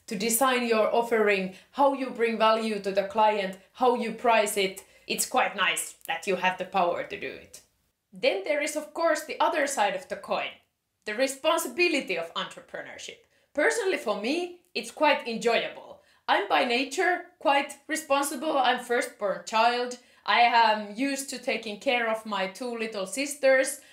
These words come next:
When I was, like, ten, I was taking care of ponies at the stables, and,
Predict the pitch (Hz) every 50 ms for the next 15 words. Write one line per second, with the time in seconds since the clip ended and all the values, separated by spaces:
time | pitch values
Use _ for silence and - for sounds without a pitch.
0 | _ _ - 240 254 269 262 254 254 262 - 190 185 180 - - - 294 294 285
1 | 285 277 262 - 220 220 220 214 208 208 - - 220 214 - 214 202 196 180 -
2 | 208 196 180 - - _ - 302 294 285 277 269 262 269 269 262 262 262 262 -
3 | 202 - - - - - - - 285 269 269 254 220 262 254 254 247 233 240 -
4 | 214 208 202 185